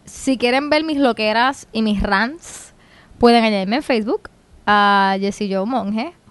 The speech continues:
J E S S I E, J O E junto, y Monge con G. Eh, ahí van a leer muchas cosas que son, pues, básicamente todas mis loqueras y todas mis ocurrencias, eh,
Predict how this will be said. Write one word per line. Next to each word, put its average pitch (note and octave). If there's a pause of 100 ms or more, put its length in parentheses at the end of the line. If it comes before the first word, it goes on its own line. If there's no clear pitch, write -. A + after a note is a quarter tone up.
J G3
E B3+
S G#3
S G#3
I B3+
E, F#3+
J G#3
O -
E G#3
junto, A#3
y F#3+
Monge G#3+
con F#3
G. E3+ (1160)
Eh, A#3
ahí G#3+
van G#3
a A#3
leer B3
muchas A#3+
cosas A3
que G#3
son, F#3+
pues, A3+
básicamente G3+
todas F#3+
mis G#3+
loqueras A3
y G#3+
todas F#3+
mis G3+
ocurrencias, B3
eh, F#3+